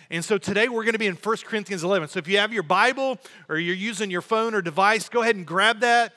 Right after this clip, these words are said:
and turn with me to First Corinthians chapter eleven. That's in the New Testament, one of the letters of Paul. And as you turn there,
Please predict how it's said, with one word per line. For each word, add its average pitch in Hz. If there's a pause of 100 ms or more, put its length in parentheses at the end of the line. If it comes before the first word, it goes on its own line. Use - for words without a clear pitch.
(260)
and 170
turn 220
with 196
me 220 (240)
to 180
First 220
Corinthians 214 (260)
chapter 190
eleven. 180
That's 180
in 214
the 185
New 208
Testament, 233 (180)
one 196
of 226
the 190
letters 196 (360)
of -
Paul. 233
And 220
as 302
you 277
turn 247
there, 165